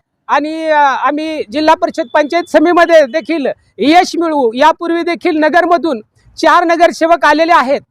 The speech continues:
यावेळेस आम्ही यापेक्षा निश्चितपणानं जास्तीत जास्त नगरसेवक निवडून आणण्यासाठी, अ, प्रयत्न करू. आणि पक्षाच्या आदेशाप्रमाणे या ठिका-, या ठिकाणी बूथ बांधणी आणि सेक्टर बांधणीचं काम जोरात सुरू आहे आणि निश्चितपणानं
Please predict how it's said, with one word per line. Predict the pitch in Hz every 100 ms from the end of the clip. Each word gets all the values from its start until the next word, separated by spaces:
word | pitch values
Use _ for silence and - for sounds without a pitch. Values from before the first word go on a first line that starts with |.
| _ _
यावेळेस | 220 302 311 339 -
आम्ही | 302 302 330 330 -
यापेक्षा | 233 311 339 330 240 339
निश्चितपणानं | 302 320 - 403 403 330 320 294 226 - _ -
जास्तीत | 302 - 349 262
जास्त | 320 285 349
नगरसेवक | 320 320 294 330 285
निवडून | 311 320 349
आणण्यासाठी, | 330 320 339 311 311 311 247 - _ -
अ, | 269 285
प्रयत्न | 285 320 339 339
करू. | 294 320 208 - _
आणि | - 277 311
पक्षाच्या | - 302 - 349 359
आदेशाप्रमाणे | 302 339 - 330 339 339 349 370 359 - -
या | 277
ठिका-, | 302 302 330 320 240 - -
या | 294
ठिकाणी | 302 320 339 320
बूथ | 220 339
बांधणी | 349 339 320 311 262 226 _ -
आणि | 226 294 320
सेक्टर | - 311 240 339
बांधणीचं | 330 311 311 277 330 -
काम | 339 311 196 _ _ 208
जोरात | 311 330 226
सुरू | - 330
आहे | 381 330 277 220 - _ -
आणि | 285 320
निश्चितपणानं | 294 311 - 392 403 330 339 330